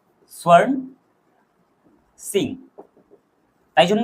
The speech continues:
তার নাম অনুসারে এই কমিটিটার নাম হয় স্বর্ণ সিং কমিটি। তো তার কাজ ছিল ফান্ডামেন্টাল ডিউটিসগুলোকে একটা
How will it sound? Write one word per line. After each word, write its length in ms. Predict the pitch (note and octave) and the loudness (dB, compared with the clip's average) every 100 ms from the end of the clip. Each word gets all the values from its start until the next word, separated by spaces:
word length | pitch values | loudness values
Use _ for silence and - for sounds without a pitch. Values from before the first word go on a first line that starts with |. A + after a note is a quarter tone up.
| A#3+ | 4
তার 120 | F#3+ A#3 | 4 6
নাম 80 | G#3+ A3 | 0 0
অনুসারে 220 | - A3+ | -4 -6
এই 40 | A3+ | -6
কমিটিটার 340 | D#3+ F3 G3+ F3 | -8 -6 -2 2
নাম 140 | D#3 D3+ | 4 4
হয় 100 | A3 | 0
স্বর্ণ 240 | D3+ D#3+ | -2 -6
সিং 180 | E3 F#3+ B3+ | -6 -8 -4
কমিটি। 320 | C#3 B2+ B2+ - _ _ _ _ _ _ _ _ _ _ _ _ _ _ _ - | -4 -4 -8 -12 _ _ _ _ _ _ _ _ _ _ _ _ _ _ _ -12
তো 60 | C#3+ | 2
তার 120 | D#3+ A3+ | 4 6
কাজ 100 | G#3 G#3 | 6 4
ছিল 140 | - B2+ G3+ _ _ _ _ - | -2 -4 -6 _ _ _ _ -2
ফান্ডামেন্টাল 500 | D#3 G3 A3+ A#3 B3+ F3+ | 4 4 4 6 6 4
ডিউটিসগুলোকে 600 | F#3 A3+ - A3 A3 E4 G4 _ _ - | -4 -8 0 0 0 -2 -12 _ _ -12
একটা 120 | - | 0